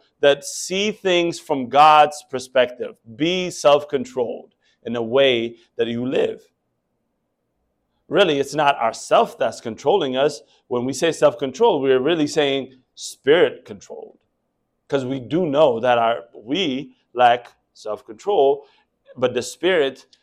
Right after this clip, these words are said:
bears the fruit in our lives of self-control.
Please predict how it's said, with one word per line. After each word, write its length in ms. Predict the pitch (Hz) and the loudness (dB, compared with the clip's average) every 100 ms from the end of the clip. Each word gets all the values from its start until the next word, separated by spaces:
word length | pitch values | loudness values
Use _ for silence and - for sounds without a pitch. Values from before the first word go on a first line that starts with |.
| _ | _
bears 460 | _ 104 139 180 - | _ 0 4 4 0
the 100 | 104 | -8
fruit 640 | - - 175 139 123 - _ _ - | -8 -8 -4 -2 -4 -14 _ _ -8
in 160 | 120 | -4
our 120 | 156 | -2
lives 500 | 143 104 104 101 - _ _ _ _ _ _ _ _ _ _ | -2 -4 -6 -10 -16 _ _ _ _ _ _ _ _ _ _
of 80 | |
self-control. 720 | - 107 104 117 139 196 190 | -8 -6 -6 -12 -10 -12 -12